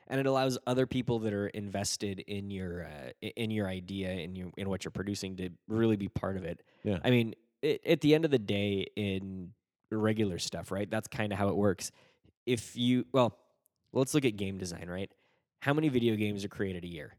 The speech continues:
Speaker 2: A, a, a shit ton.
Speaker 1: An
Speaker 2: A metric
Speaker 1: ungodly,
Speaker 2: shit ton.
Speaker 1: uh, yeah, an ungodly amount of games come out. And how
Speaker 2: Yeah.
Speaker 1: many of those are actually good?
Speaker 2: Uh, less, like, <sighs> a small buttload.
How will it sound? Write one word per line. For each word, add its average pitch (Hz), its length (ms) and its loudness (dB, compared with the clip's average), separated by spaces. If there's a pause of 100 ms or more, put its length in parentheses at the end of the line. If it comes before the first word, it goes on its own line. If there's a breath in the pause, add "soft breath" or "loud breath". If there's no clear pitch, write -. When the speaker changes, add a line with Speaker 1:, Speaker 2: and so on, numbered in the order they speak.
(560)
Speaker 2:
A, - 60 -4
a, 98 420 -12
a 104 60 -4 (140)
shit - 500 0
ton. 69 320 -8 (160)
Speaker 1:
An 123 100 2
Speaker 2:
A 123 120 4
metric 117 300 8
Speaker 1:
ungodly, 127 240 6 (140)
Speaker 2:
shit 107 80 0
ton. - 80 2
Speaker 1:
uh, 107 80 0
yeah, 95 180 2
an 113 160 0
ungodly 123 640 10
amount 117 260 4
of 107 80 -2
games 104 260 -2
come 104 120 -4
out. 90 100 -4
And - 80 -10
how - 220 -4
Speaker 2:
Yeah. 156 60 4
Speaker 1:
many 170 120 6
of 156 60 8
those 143 160 10
are 127 100 4
actually 107 420 0
good? 90 500 -6 (280)
Speaker 2:
Uh, 92 580 8
less, 104 680 2
like, 107 520 6 (200)
<sighs> - 480 -12
a 107 80 4
small 107 320 4
buttload. 82 500 2